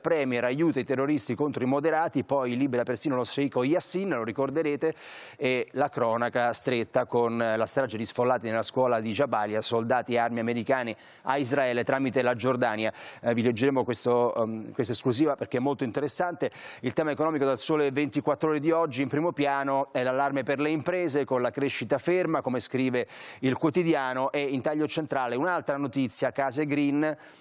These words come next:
regole più morbide, ma serviranno lavori su cinque milioni di edifici. Era una storia che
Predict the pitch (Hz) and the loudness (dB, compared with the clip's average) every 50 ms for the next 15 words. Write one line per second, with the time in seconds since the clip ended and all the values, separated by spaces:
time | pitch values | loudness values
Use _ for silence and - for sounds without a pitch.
0 | - - - 120 127 - 156 165 160 139 151 147 143 135 131 - - 202 196 175 | -20 -6 -2 0 2 2 4 2 2 4 4 4 2 2 0 0 0 2 2 4
1 | 151 127 120 120 110 107 123 127 117 131 131 131 131 123 131 139 143 147 151 135 | 4 4 4 2 2 0 0 2 2 2 2 2 2 2 2 2 2 0 0 -2
2 | 127 - - 131 120 127 143 156 151 143 135 139 151 165 147 139 143 147 143 139 | -2 -2 -2 -2 0 0 2 2 2 0 0 0 2 2 2 2 2 2 2 2
3 | 131 127 131 123 - 104 - - - 143 143 143 123 117 - - - 175 185 185 | 0 0 -2 -4 -4 -2 -2 0 0 0 -2 -2 -2 -4 -4 -2 -2 -2 -2 -2
4 | 180 - - - 165 160 160 156 - 147 147 147 143 147 151 156 160 156 151 147 | -4 -4 -2 0 0 2 2 0 0 0 0 0 2 2 2 2 2 0 0 0
5 | 147 143 143 135 135 120 139 147 147 139 143 135 143 135 - - 135 127 110 - | 0 0 -2 -2 -2 0 0 0 2 0 0 0 0 -2 0 0 0 0 0 -2
6 | - 113 127 135 - 151 156 143 135 139 143 139 - - 180 165 156 143 139 131 | -2 -2 -2 0 0 0 0 0 0 0 -2 -2 -2 0 0 0 2 2 0 0
7 | 117 - - 131 127 123 110 | -2 -2 -2 -2 0 -2 -2